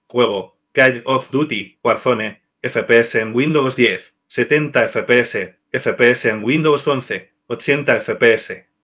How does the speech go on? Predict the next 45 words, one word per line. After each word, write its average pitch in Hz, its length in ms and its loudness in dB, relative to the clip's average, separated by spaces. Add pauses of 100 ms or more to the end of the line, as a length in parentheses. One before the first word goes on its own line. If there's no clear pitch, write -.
(160)
Juego, 107 680 2
Fortnite, 117 720 -6 (120)
F 117 260 -4
P 120 140 4
S 127 180 0
en 110 120 -4
Windows 143 440 0
diez, 113 380 -2 (180)
noventa 123 480 0
F 110 200 -2
P 120 180 4
S, 104 380 -6 (120)
F 120 240 -2
P 117 180 6
S 127 220 0
en 113 120 -8
Windows 139 460 0
once, 117 480 -6 (220)
cien 147 320 2
F 135 180 -2
P 113 180 4
S. 92 380 -8 (320)
Juego, 113 580 2
Cyberpunk 131 580 -2
dos 151 220 2
mil 139 200 -2
setenta 127 400 -2
y 117 80 2
siete, 113 460 -2 (140)
F - 260 -4
P 120 180 4
S 123 200 -2
en 110 160 -4
Windows 143 440 0
diez, 107 340 -2 (160)
cincuenta 120 600 -2
F 110 180 -2
P 117 160 4
S, 101 360 -8 (200)
F 113 240 -4
P 117 140 4
S 127 200 0
en 107 160 -6
Windows 147 460 0
once, 107 460 -6